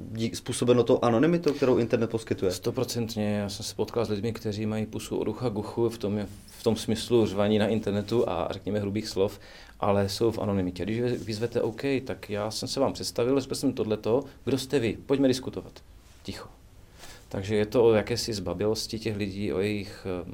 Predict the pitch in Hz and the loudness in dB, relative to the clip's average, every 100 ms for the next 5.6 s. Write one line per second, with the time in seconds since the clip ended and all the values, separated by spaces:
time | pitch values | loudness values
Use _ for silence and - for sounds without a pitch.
0 | 80 82 104 117 - 110 101 101 101 101 | -4 -2 0 -4 -4 -4 -2 -2 -4 -4
1 | 107 104 - 95 107 104 87 87 - - | -4 -6 -6 -2 2 2 0 -8 -16 -14
2 | 90 87 - - - - - 98 95 95 | -10 -10 -10 -14 -10 -4 -2 -2 -4 -6
3 | - - - - - - - - - 113 | -10 -12 -14 -18 -20 -20 -20 -20 -4 -2
4 | - 113 113 107 113 120 120 - 120 - | 2 2 4 6 6 4 -2 -4 -4 -2
5 | 113 113 107 - - | 0 4 4 4 2